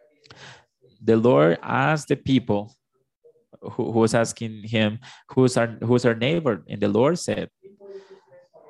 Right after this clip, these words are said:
"Who of these three people look like he's the neighbor before these thieves?" Of course, the one who had mercy on this person. So now, that according to the New Testament, what is the definition of a neighbor?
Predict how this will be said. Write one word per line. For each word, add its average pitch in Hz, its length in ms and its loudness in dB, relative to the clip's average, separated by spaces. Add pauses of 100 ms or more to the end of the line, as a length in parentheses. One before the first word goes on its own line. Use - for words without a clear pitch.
"Who 175 300 2
of 123 300 -2
these - 640 -6 (540)
three 143 360 6
people 117 340 0
look 143 320 2
like 139 180 2
he's 120 220 -4
the 117 80 -2
neighbor 107 720 -4 (1200)
before 107 420 2
these 101 200 -4
thieves?" 160 260 -4
Of - 160 -14
course, 233 280 -2
the 120 120 0
one 113 180 -4
who 113 120 -6
had 110 200 -4
mercy 113 380 -4
on 104 120 -6
this 101 140 -8
person. 92 340 -4
So 98 120 -6
now, 135 380 -2 (280)
that 113 240 -2
according 117 360 -6
to - 80 -20
the 117 80 -2
New 117 140 -6
Testament, 127 360 -4
what 127 160 0
is 131 80 -4
the 131 80 0
definition 110 580 -2
of 107 140 -4
a 104 40 -2
neighbor? 101 440 -2